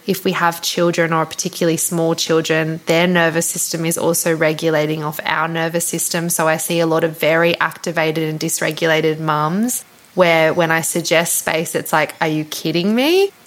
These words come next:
But I think it's so life-saving. I think it's health promoting. I think it's sanity preserving. I honestly believe it is one of the most important things that we could do for our health and our mental health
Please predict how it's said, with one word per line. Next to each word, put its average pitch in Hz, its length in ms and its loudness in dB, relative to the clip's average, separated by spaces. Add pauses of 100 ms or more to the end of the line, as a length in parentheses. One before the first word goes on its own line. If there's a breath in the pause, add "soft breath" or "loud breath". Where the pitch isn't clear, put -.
(140)
But 196 160 2
I 214 260 4
think 214 300 0
it's - 180 -2
so 170 680 2 (320)
life-saving. 180 960 2
I 170 140 -2
think 165 220 -6
it's - 160 -4
health - 500 -2
promoting. 165 720 0
I 165 140 -2
think 165 280 -8
it's - 140 -10
sanity 175 600 0
preserving. 170 920 0
I 165 360 2
honestly 175 480 0
believe 165 420 2
it 160 100 0
is 160 140 -2
one 165 140 2
of 160 100 0
the 160 80 -2
most 151 320 -2
important 165 560 -4
things 160 300 -6
that - 160 -4
we 160 100 -6
could 160 240 -8
do 156 200 -2
for - 180 -2
our 147 140 2
health 180 460 -2
and 165 140 -2
our 160 100 0
mental 165 400 -4
health 165 460 -2